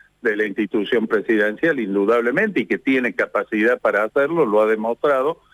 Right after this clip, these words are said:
y poner en marcha un proceso de, de, de encuentro en donde por encima de todo esté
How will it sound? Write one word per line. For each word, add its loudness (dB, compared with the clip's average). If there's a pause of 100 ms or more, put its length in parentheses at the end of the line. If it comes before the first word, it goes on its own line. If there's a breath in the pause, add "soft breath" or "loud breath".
(200 soft breath)
y -2
poner 0
en 0
marcha 0 (280)
un 0
proceso 0
de, 0
de, -2
de 0
encuentro -2
en -2
donde 0
por 0
encima 0
de 0
todo 0
esté -2